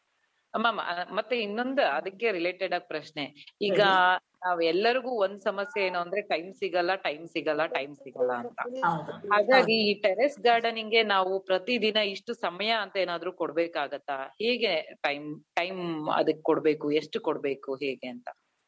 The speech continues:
Speaker 2: ಇದು ಎಷ್ಟು ಕೊಡ್ಬೇಕು ಅನ್ನೋದಕ್ಕಿಂತ ಹೆಚ್ಚಾಗಿ ನಾವ್ ಎಷ್ಟು ಕೊಡಕ್ ಸಾಧ್ಯ ಅನ್ನೋದನ್ನ ಯೋಚನೆ ಮಾಡ್ಕೋಬೇಕು ಅಲ್ವಾ? ಈಗ ಏನಂದ್ರೆ ಬೆಳಗ್ಗೆ ಎದ್ದ ತಕ್ಷಣ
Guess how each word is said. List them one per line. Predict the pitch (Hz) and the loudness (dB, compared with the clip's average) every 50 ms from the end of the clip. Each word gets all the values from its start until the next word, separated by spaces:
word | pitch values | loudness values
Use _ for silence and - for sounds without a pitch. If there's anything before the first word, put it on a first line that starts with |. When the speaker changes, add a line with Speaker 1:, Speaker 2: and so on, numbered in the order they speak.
| 156 - - | -20 -16 -10
Speaker 2:
ಇದು | 233 254 269 - 349 381 269 220 190 196 196 | -6 -6 -2 0 0 0 0 0 -2 -2 -2
ಎಷ್ಟು | 202 226 226 - - 294 - | -2 -2 -2 -4 -8 -4 2
ಕೊಡ್ಬೇಕು | - 233 233 254 240 330 330 - - 320 | 4 4 6 6 4 2 2 2 2 4
ಅನ್ನೋದಕ್ಕಿಂತ | 320 320 311 285 277 - - 277 269 254 - 285 | 4 4 4 2 0 -2 -6 -6 -6 -4 -2 -2
ಹೆಚ್ಚಾಗಿ | 302 302 226 214 - - 262 269 262 277 269 | 0 0 -2 -4 -2 -2 0 0 0 0 2
ನಾವ್ | 262 226 220 208 | 4 4 4 2
ಎಷ್ಟು | 208 233 233 - - | 0 -2 -2 -4 0
ಕೊಡಕ್ | - 233 220 254 - - | 2 2 2 2 0 0
ಸಾಧ್ಯ | - - 196 202 240 233 220 277 233 | 2 4 6 6 6 4 4 6 6
ಅನ್ನೋದನ್ನ | 214 208 196 196 196 180 170 196 180 196 | 6 6 6 2 -2 -2 -4 -8 -8 -6
ಯೋಚನೆ | 196 180 165 151 156 - - 160 | -6 -6 -6 -6 -8 -12 -12 -10
ಮಾಡ್ಕೋಬೇಕು | 156 143 143 151 - 139 127 135 143 _ - - - | -8 -8 -8 -10 -12 -14 -12 -14 -16 _ -10 -4 -2
ಅಲ್ವಾ? | 202 196 180 185 185 180 170 170 - - _ _ _ _ _ _ - | -2 0 4 4 4 4 4 2 -8 -16 _ _ _ _ _ _ -10
ಈಗ | 226 247 233 | -4 2 4
ಏನಂದ್ರೆ | 269 294 320 339 349 320 285 240 214 214 247 247 220 208 196 | 6 6 6 4 2 0 0 2 2 2 2 0 -2 -6 -2
ಬೆಳಗ್ಗೆ | 214 240 285 302 302 - 320 | 0 2 2 2 2 2 0
ಎದ್ದ | 302 277 269 269 - - | 2 2 2 0 0 -2
ತಕ್ಷಣ | - 311 311 - - 240 | -4 -4 -4 -4 -4 -4